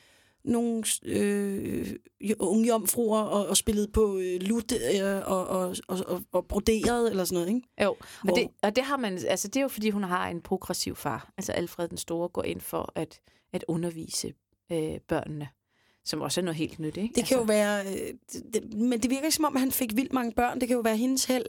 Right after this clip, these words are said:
Speaker 1: at han måske bare har fået, hvad, to børn. Så,
Speaker 2: Ja, som
Speaker 1: øh,
Speaker 2: overlevede, ja.
Speaker 1: ja, som jeg tænkte, ved du hvad, det, så satser vi, øh, sgu på dem, selvom den ene er <laughs> et pigebarn.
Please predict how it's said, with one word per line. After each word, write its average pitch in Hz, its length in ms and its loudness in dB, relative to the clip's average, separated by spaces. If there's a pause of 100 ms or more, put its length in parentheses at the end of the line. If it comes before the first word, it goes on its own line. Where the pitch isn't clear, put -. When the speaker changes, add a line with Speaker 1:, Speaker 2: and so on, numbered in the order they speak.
(100)
Speaker 1:
at 220 100 4
han 220 200 2
måske 208 220 -2
bare 226 120 2
har 233 80 -2
fået, 226 440 2 (600)
hvad, 208 220 2
to 247 220 0
børn. 226 380 0 (600)
Så, 233 220 4
Speaker 2:
Ja, 196 160 4
som 190 180 0
Speaker 1:
øh, 185 60 0
Speaker 2:
overlevede, 190 360 0
ja. 196 120 0 (200)
Speaker 1:
ja, 262 140 4
som 269 160 2
jeg 254 120 -2
tænkte, 226 240 0
ved 240 60 2
du 254 60 4
hvad, 240 120 2 (200)
det, - 200 -4
så - 140 4
satser 226 420 2
vi, 214 380 2
øh, 170 60 0
sgu - 200 0
på 185 100 0
dem, 185 280 0 (100)
selvom 208 360 -2
den 208 140 0
ene 202 260 0 (400)
er 208 60 2
<laughs> - 180 -4
et 226 160 -2
pigebarn. 247 440 0